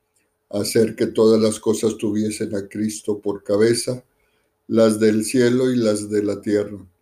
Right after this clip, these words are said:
Gloria al Padre, y al Hijo, y al Espíritu Santo, como era en el principio, ahora y siempre, por los siglos de los siglos.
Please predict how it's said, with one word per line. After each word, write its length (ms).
Gloria 680
al 200
Padre, 580
y 120
al 180
Hijo, 540
y 200
al 140
Espíritu 600
Santo, 480
como 320
era 120
en 100
el 180
principio, 720
ahora 360
y 80
siempre, 600
por 260
los 200
siglos 680
de 220
los 220
siglos. 760